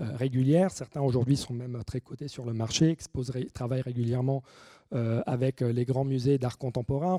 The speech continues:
Certains d'ailleurs ne refusent aujourd'hui l'étiquette d'artiste urbain, ils, parce qu'ils se considèrent uni-, uniquement artistes contemporains, même s'ils portent un langage qui est peut-être différent par rapport à d'autres, à d'autres artistes.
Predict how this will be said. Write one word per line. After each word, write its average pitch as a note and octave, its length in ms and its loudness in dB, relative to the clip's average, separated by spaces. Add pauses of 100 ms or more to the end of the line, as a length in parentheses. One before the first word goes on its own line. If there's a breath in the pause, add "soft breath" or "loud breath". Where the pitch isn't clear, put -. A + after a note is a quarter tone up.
Certains D3 300 0
d'ailleurs C#3+ 320 2
ne A#2+ 240 -2 (540)
refusent C#3+ 420 4
aujourd'hui C3 320 6
l'étiquette C3+ 460 0
d'artiste - 400 -6
urbain, D3+ 340 2
ils, A2+ 180 -2
parce - 200 -20
qu'ils - 140 -12
se - 40 -12
considèrent B2+ 400 -6
uni-, B2+ 140 -2 (380)
uniquement D3 420 -4 (460 soft breath)
artistes D3+ 320 -2
contemporains, C#3+ 580 2
même D3+ 180 2
s'ils - 180 -8
portent - 220 0
un C3+ 80 4
langage C3+ 360 -2
qui - 80 -14
est B2 40 -10
peut-être C3+ 280 -6
différent C3 360 -6
par B2+ 160 -16
rapport A#2+ 300 -4
à A#2 60 -4
d'autres, A#2+ 440 0 (440 loud breath)
à B2 80 4
d'autres B2+ 320 6
artistes. - 440 4